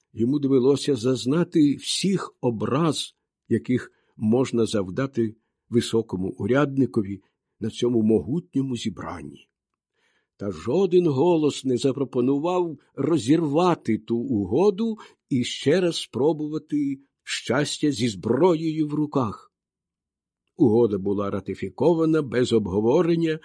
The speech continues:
її статей. Боялися, що в іншому разі беруть на себе частину відповідальності. Зате обговорювалися та засуджувались різні факти політичного життя Осолінського.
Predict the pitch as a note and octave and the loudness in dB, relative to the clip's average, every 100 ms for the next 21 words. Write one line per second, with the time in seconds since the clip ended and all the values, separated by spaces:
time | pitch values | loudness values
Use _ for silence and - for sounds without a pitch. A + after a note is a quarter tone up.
0 | - _ B2 A2 A#2+ - - A2 G2 F#2 | -18 _ -2 0 0 -2 -6 -4 -4 -6
1 | D2+ _ _ _ _ _ _ _ _ _ | -10 _ _ _ _ _ _ _ _ _
2 | - F#2 F#2+ G#2 G2+ F2 E2+ - - - | -12 -8 -4 -2 -2 -4 -8 -12 -14 -18
3 | - - - E2+ G2+ D3+ C#3 A#2+ C3 B2 | -20 -16 -12 -6 0 2 0 -2 -2 0
4 | A#2+ A#2 A2 - - F#2+ F#2 A2+ A#2 _ | 0 0 -2 -6 -12 -6 0 0 0 _
5 | _ G2+ G2 A2+ A#2+ A2+ - G#2+ - A2 | _ -10 -6 0 0 0 -4 -6 -4 -4
6 | A2+ G#2 G#2+ - A2+ G#2+ F#2 A2+ A#2+ A2+ | -4 -4 -8 -6 -4 -4 -4 -4 -4 -4
7 | F#2+ - - D#2+ - _ _ _ _ _ | -6 -8 -12 -14 -20 _ _ _ _ _
8 | _ _ _ - A2+ D3 D3 G#3 G#3+ G#3 | _ _ _ -18 -4 -4 0 0 2 0
9 | F#3 _ _ _ - D#3+ B2+ G#2+ D3+ D3 | -2 _ _ _ 0 2 2 4 4 4
10 | F3+ F#3+ F3+ F3+ F3+ F3+ F3+ D3+ D3+ - | 2 2 0 0 0 0 0 2 2 2
11 | G3 F#3 G#3 F#3 F#3+ - - G#3+ F#3 F3 | -2 -2 0 0 0 -4 -4 -4 -4 -4
12 | F3 - F3+ - F3+ F3 F3+ E3+ F#3+ F3 | -4 -2 -4 -4 -6 -2 -2 0 -4 -4
13 | - C#3 A#2+ G2+ A#2+ A#2 B2 A2+ F#2 A#2+ | -2 0 0 0 -2 -2 -2 -2 -4 -8
14 | - A#2+ A#2+ B2 G2+ - - G2 | -2 0 2 2 -2 -6 -14 -16